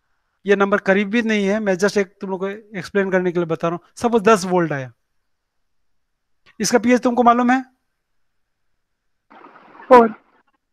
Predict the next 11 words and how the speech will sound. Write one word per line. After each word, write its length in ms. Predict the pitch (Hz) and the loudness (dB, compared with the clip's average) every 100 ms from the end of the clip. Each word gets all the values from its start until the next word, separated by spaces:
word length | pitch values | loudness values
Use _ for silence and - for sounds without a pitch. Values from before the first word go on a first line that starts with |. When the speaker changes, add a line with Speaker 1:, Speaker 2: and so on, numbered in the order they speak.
| _ - | _ -18
Speaker 1:
हाँ, 160 | 143 185 | -14 -8
ये 140 | 226 | -6
फ़ोर 300 | - 185 156 | -6 -6 -6
है। 140 | 123 - _ _ _ _ _ _ _ _ _ _ _ _ _ _ _ _ _ _ _ _ _ _ _ 165 | -8 -18 _ _ _ _ _ _ _ _ _ _ _ _ _ _ _ _ _ _ _ _ _ _ _ -12
ओके, 200 | 143 131 _ - | -12 -16 _ -14
अभी 260 | 202 214 262 | -8 -2 0
आपके 320 | 233 196 233 | 2 0 -2
पास 160 | 226 214 | -2 -2
कितने 260 | 240 240 220 | -2 -2 -2
solution 380 | 226 202 220 | -2 -2 -2
है? 120 | 233 | -2